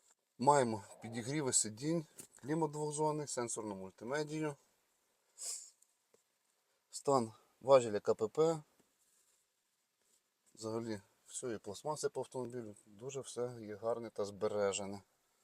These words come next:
По потолочку жодних зауважень. Задній ряд сидінь. В автомобілі купа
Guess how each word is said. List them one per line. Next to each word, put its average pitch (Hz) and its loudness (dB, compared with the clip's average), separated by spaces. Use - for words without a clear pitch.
По 107 -12
потолочку 113 -2
жодних 139 -4
зауважень. 135 -4
Задній 139 -2
ряд 135 0
сидінь. 127 -2
В 107 -4
автомобілі 127 -2
купа - 2